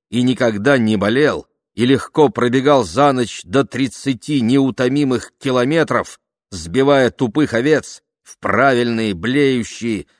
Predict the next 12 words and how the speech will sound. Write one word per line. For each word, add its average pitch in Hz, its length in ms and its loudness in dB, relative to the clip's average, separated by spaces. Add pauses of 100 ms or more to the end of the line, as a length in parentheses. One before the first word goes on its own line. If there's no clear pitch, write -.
(100)
додекаэдры. 117 1040 0 (1300)
«Ты 87 140 -12
как 110 440 -4
выбирала, 95 640 -6
какого 101 520 -6
ребёнка 90 640 -6
оставить, 82 720 -14 (580)
а, 107 340 -6 (160)
собака? 85 760 -10 (800)
Как 92 340 -8
убивала 87 800 -6
остальных?» 82 920 -14